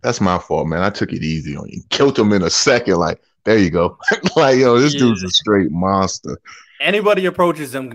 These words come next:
Speaker 2: m-, gets murked immediately. He does not care. Like, he doesn't care at all. He's
Speaker 1: Yeah, he's just like, matter of fact, uh, what was it? Those three girls that made a request,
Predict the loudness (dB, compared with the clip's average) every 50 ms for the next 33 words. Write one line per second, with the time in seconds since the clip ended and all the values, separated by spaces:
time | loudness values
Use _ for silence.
0 | -14 -16 -12 -12 -12 -12 -12 -10 -10 -10 -10 -10 -12 -18 -18 -16 -16 -16 -18 -20
1 | -20 -20 -20 -20 -16 -12 -10 -8 -8 -10 -12 -8 -2 -2 -2 -2 -2 -8 -8 -8
2 | -8 -10 -12 -16 -16 -16 -16 -14 -16 -20 -20 -20 -20 -20 -18 _ -16 -14 -14 -14
3 | -14 -16 -16 -16 -14 -14 -14 -14 -14 -16 -18 -20 -20 _ _ _ _ _ _ _
4 | _ _ _ -12 -6 -6 -4 -2 -2 0 0 0 -2 -4 -10 -12 -12 -12 -12 -12
5 | -10 -10 -10 -10 -10 -12 -16 _ _ _ _ _ _ _ _ -2 0 2 2 2
6 | 0 0 0 2 2 2 2 2 2 2 2 2 2 0 0 2 0 -2 0 0
7 | 0 -2 0 2 0 0 0 -2 -4 -2 -2 -2 0 2 2 4 4 2 2 0
8 | 0 0 2 2 2 2 0 0 -2 -4 -4 -2 0 0 0 0 -4 -10 -16